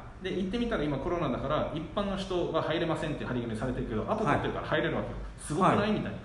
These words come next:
Speaker 1: すごいですね。
Speaker 2: で、仮にこの人が、
Speaker 1: その場で？
Speaker 2: えー、アポを取って断られたとして、
Speaker 1: はい。
Speaker 2: この人に損はないよね、別に。
Speaker 1: あ、
Speaker 2: 「あ、
Speaker 1: 確かに。
Speaker 2: 断られたんだ、終わり」みたいな。
Speaker 1: あ、そうですね。
Speaker 2: そう。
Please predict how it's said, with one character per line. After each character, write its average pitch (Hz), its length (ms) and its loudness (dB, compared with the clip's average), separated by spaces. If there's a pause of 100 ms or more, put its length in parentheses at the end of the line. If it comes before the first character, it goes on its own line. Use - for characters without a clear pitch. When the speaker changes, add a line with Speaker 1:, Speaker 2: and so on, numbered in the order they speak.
(180)
Speaker 1:
す - 220 -4
ご 247 180 6
い 180 60 8
で 127 80 4
す - 140 -2
ね。 101 180 -2 (520)
Speaker 2:
で、 165 100 -4 (120)
仮 220 180 2
に 240 80 2
こ - 100 2
の 196 120 2
人 202 140 2
が、 - 0 -
Speaker 1:
そ 165 60 2
の 165 60 4
場 127 80 2
で？ - 60 -4 (460)
Speaker 2:
え 131 200 0
ー、 127 60 -2
ア 175 40 0
ポ 190 180 0
を - 20 0
取 139 120 -4 (240)
っ - 40 -2
て - 60 -6
断 254 260 0
ら - 80 2
れ 110 60 2
た 95 80 -2
と 107 120 -6
し - 120 -10
て、 107 180 -2 (100)
Speaker 1:
は 143 200 -2
い。 101 40 -2 (200)
Speaker 2:
こ 240 60 0
の 277 60 2
人 226 140 -2
に 151 80 0
損 233 220 2
は 151 80 2
な 127 120 2
い 160 60 0
よ - 80 -2
ね、 - 100 -4
別 - 200 -10
に。 - 100 -12 (380)
Speaker 1:
あ、 135 80 0
Speaker 2:
「あ、 - 20 2
Speaker 1:
確 190 100 4
か - 0 -
に。 - 80 4
Speaker 2:
断 185 200 4
ら 117 40 4
れ - 60 2
た - 60 2
ん 110 120 0
だ、 95 80 0 (160)
終 113 100 -2
わ 117 100 4
り」 110 120 -2
み 104 60 -2
た 95 40 -4 (100)
い - 20 -8 (220)
な。 135 80 4
Speaker 1:
あ、 139 40 0
そ 226 160 2
う 180 40 4
で 139 60 6
す - 160 -4
ね。 101 80 -2
Speaker 2:
そ 120 100 -4
う。 - 20 -4